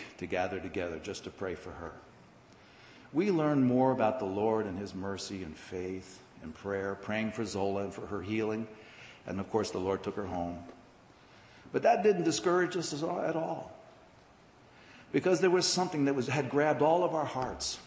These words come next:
And we just prayed for mercy and prayed. Uh, I, I remember some specific prayers out of the whole time. I, I won't, you know, share them, but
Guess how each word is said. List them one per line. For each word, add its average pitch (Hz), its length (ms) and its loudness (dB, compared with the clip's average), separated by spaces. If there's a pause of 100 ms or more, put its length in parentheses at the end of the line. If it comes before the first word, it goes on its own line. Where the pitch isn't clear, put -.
(260)
And 131 140 4
we 139 80 6
just 151 200 0
prayed 180 240 4
for 165 140 -4
mercy 160 540 0
and 104 120 -6
prayed. 143 360 -2 (680)
Uh, - 40 -6
I, 147 500 4
I 147 40 8
remember 160 420 4
some 170 160 0
specific 165 520 0
prayers 165 300 2
out 117 140 4
of 120 80 2
the 127 80 4
whole 135 200 2
time. 127 360 0
I, 110 260 -4
I 117 60 0
won't, 127 260 0 (1300)
you 117 100 -6
know, 101 140 -6
share 131 280 4
them, 139 200 2
but - 200 -2